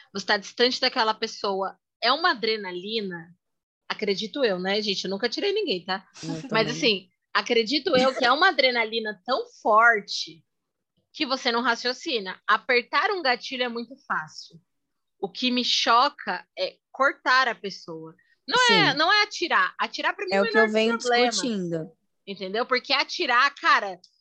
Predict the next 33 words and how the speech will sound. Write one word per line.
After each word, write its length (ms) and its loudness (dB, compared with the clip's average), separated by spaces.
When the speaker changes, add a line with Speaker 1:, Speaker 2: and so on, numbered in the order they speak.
Speaker 1:
você 260 -10
tá 180 2
longe, 260 0
você 220 -10
não 120 -6
tem 140 -2
um 60 -8
contato 500 -2
físico 760 -10
com 100 -8
aquilo, 460 -6
Speaker 2:
Sim, 340 2
sim, 260 -2
Speaker 1:
né? 120 -4
Speaker 2:
mas 140 4
é 100 4
isso 120 -4
que 80 -6
a 40 0
gente 280 -6
tá 140 2
falando, 560 -2
tipo, 520 -6
o 100 0
que 160 -4
que 60 -2
aconteceu 680 0
pra 200 2
ela 140 2
atirar 480 0
nele 260 -6
naquele 540 -2
momento? 480 -2